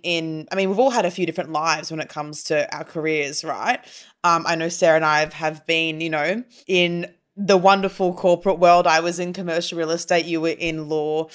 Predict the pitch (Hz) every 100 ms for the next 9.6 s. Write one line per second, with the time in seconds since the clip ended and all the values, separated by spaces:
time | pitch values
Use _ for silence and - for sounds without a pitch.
0 | - _ - 160 151 151 151 - - -
1 | 294 254 196 - 160 135 196 - 160 165
2 | 160 160 160 151 156 156 - 151 185 226
3 | - - 247 - 165 165 160 - 190 185
4 | 175 185 175 175 220 202 185 196 202 202
5 | 196 180 170 170 160 160 - - - -
6 | 202 170 165 - 202 185 180 - - -
7 | - 143 - 220 208 190 180 180 - 285
8 | 277 240 202 180 - 180 175 156 156 160
9 | 165 156 160 131 - -